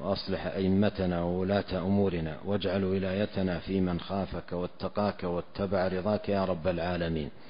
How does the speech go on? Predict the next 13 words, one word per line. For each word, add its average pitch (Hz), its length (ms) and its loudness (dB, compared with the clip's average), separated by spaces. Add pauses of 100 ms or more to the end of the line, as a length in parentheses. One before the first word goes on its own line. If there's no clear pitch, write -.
(720)
اللهم 104 360 10
وفق 107 460 6
ولي 101 420 4 (280)
أمرنا 101 720 4
لهداك، 92 520 4 (120)
واجعل 90 400 0
عمله 98 540 6
في 101 200 4
رضاك، 90 380 0 (180)
وسدده 92 680 2
في 90 180 2
أقواله 101 640 6
وأعماله. 90 540 6